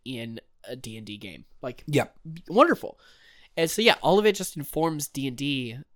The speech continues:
Speaker 1: Um,
Speaker 2: Well, so the anime that's, it's currently going right now, we're watching, um, me and my friend are watching, uh, The World's Finest Assassin, or The World's Greatest Assassin, gets reincarnated into another world's finest aristocrat.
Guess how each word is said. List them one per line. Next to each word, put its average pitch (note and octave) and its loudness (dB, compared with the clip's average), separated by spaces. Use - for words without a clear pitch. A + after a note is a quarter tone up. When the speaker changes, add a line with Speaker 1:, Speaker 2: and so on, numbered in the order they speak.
Speaker 1:
Um, E3 -10
Speaker 2:
Well, D#3+ 8
so E3 6
the D#3 -2
anime D#3 2
that's, B2+ -2
it's C3+ -2
currently C#3 -2
going B2 -2
right A2 -4
now, A2+ 0
we're A#2 -2
watching, A#2 0
um, A2 -2
me A2+ -4
and A#2 0
my A#2 0
friend A#2 -2
are A2 -2
watching, A2 -2
uh, A2 -2
The A2 -6
World's A#2 0
Finest C#3 0
Assassin, C3 2
or D3+ 4
The D#3+ 8
World's E3 6
Greatest D#3+ 4
Assassin, B2+ 2
gets - 0
reincarnated C3+ 4
into B2+ 0
another C3 4
world's C3+ 6
finest C3+ 8
aristocrat. A#2 -4